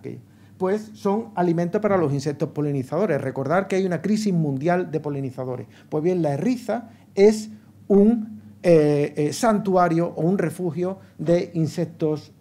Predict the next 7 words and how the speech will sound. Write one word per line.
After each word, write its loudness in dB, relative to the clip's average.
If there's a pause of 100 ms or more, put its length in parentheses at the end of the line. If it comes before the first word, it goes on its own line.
(120)
eh, 0 (400)
polinizadores. -8 (1700)
Pero 4 (500)
quizá -4
la -2
característica -2
fisionómica 0